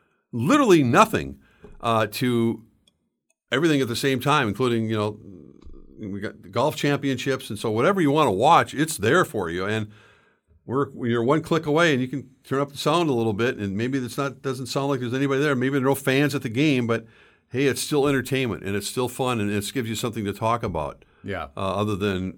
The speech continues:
Speaker 1: you know, the rest of what's going on in the world. And we all
Speaker 2: Uh,
Speaker 1: need that.
Speaker 2: were you always a sports fan? Like, obviously
Speaker 1: I
Speaker 2: we
Speaker 1: gr-, yeah, I grew up as a sp-, I mean, I grew up in, not that far from here at K F A N. Uh, my dad, uh, started taking me to go for football games when I was,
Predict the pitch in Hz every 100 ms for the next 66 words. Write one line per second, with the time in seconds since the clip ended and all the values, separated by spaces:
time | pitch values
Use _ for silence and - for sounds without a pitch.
0 | _ 104 90 82 - - - 101 107 101
1 | 85 - 92 87 87 78 80 82 82 -
2 | - - _ 92 104 107 101 101 87 82
3 | 80 _ _ _ _ _ 147 262 127 147
4 | 202 202 - 190 185 190 190 202 - _
5 | - 139 - 135 147 143 - 202 185 -
6 | 170 147 123 175 147 170 143 120 - 151
7 | 131 131 127 135 135 104 101 135 120 117
8 | 104 117 110 98 113 101 104 - - 107
9 | 101 101 123 92 65 90 95 90 98 107
10 | 101 80 95 90 90 - - 104 113 104
11 | 107 90 98 95 87 - - 87 85 85
12 | 85 98 85 82